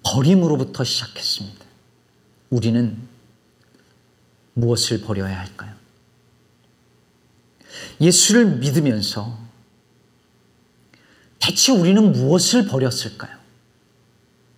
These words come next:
아브라함은 부르심을 받고 본토 친척 아비집을 버렸고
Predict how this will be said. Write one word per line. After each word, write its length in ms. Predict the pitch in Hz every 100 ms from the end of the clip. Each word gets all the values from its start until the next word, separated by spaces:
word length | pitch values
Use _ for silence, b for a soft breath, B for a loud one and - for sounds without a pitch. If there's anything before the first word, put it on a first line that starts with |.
| _ _ _ _ _ _ _ b b b b b b b
아브라함은 580 | 117 180 214 233 233 220
부르심을 840 | - 208 - 220 220 208 - - - _ _ -
받고 540 | 151 - - 165 170
본토 380 | 202 202 220 226
친척 720 | - 247 220 - - 220 -
아비집을 580 | - 170 180 190 202 220
버렸고 640 | - 127 120 - 143 131